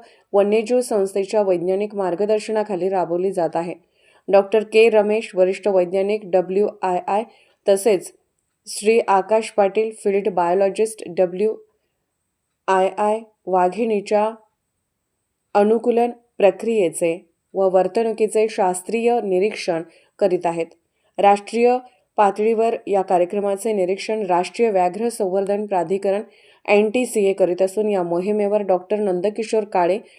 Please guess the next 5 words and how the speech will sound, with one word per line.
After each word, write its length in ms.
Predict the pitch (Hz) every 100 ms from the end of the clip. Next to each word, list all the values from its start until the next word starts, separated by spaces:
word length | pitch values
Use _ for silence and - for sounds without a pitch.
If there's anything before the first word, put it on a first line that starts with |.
| _
सहाय्यक 400 | - 220 208 214
निरीक्षक 540 | 196 185 202 214 - 233 - _ _ 196
व 120 | 196
मानद 400 | 196 190 208 214
वन्यजीव 600 | 180 185 196 214 233 233